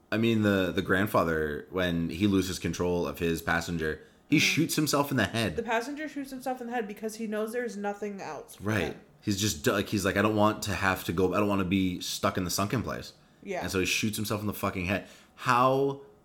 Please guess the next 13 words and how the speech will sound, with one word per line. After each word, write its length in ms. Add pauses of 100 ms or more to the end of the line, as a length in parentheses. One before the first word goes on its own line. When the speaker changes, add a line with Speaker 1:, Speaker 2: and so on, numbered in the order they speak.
(720)
Speaker 1:
it's, 200
that 240
is 160
just 300 (120)
absolutely 1120 (580)
disturbing 720 (540)
to 120
know 420
that 100
you 100
have 260
no 380
future 640